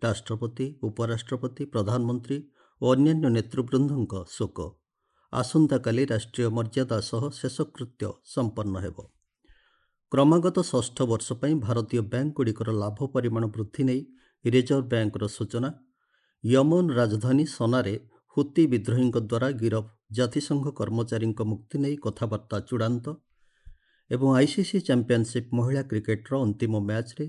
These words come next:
ୱେଷ୍ଟଇଣ୍ଡିଜ୍କୁ ପାଞ୍ଚ ୱିକେଟରେ ପରାସ୍ତ କରି ଭାରତ ତିନି ଶୂନରେ ସିରିଜ୍ ବିଜୟୀ। ପୂର୍ବତନ ପ୍ରଧାନମନ୍ତ୍ରୀ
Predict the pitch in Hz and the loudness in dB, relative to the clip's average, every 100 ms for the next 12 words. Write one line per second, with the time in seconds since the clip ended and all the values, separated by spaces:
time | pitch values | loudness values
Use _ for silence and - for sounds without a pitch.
0 | - - 120 120 151 147 143 139 - 120 | -8 -4 -4 0 2 2 0 -4 -2 0
1 | 117 143 127 113 107 110 107 107 120 - | 0 0 0 0 -4 -4 -4 -4 -4 -6
2 | - 143 101 90 117 127 90 104 _ _ | -6 -4 -2 -2 -2 -2 -6 -8 _ _
3 | _ _ 143 156 151 - 120 107 92 127 | _ _ 4 4 2 0 0 0 -2 -6
4 | - 151 120 98 - 90 87 80 - _ | -2 0 2 0 -6 -8 -8 -10 -14 _
5 | _ _ _ _ _ _ _ - - _ | _ _ _ _ _ _ _ -20 -20 _
6 | _ _ _ _ - 147 151 196 190 165 | _ _ _ _ 2 4 6 4 6 4
7 | - 120 117 127 127 120 | 4 0 2 4 2 2